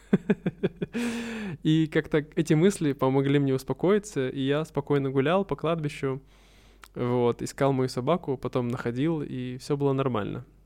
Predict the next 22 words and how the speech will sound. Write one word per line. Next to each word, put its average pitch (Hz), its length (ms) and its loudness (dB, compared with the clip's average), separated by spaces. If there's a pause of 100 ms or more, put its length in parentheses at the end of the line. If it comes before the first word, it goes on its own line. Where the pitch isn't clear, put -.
(140)
вот. 110 420 -8 (1600)
Да, 117 380 0 (300)
ну 202 100 8
и, 220 360 4
в - 260 -12
принципе, 220 420 4
я 175 180 6
считаю 175 400 0
сейчас, - 540 -2 (320)
у 143 160 -4
меня 143 180 2
такое 135 380 2
сложилось, 135 560 2
э, 127 260 -4
впечатление, 156 560 0
что 120 640 0 (340)
страхи — 185 500 0
это 151 180 0
ни 151 100 2
хорошо, 147 380 0
ни 160 80 2
плохо. 123 520 -2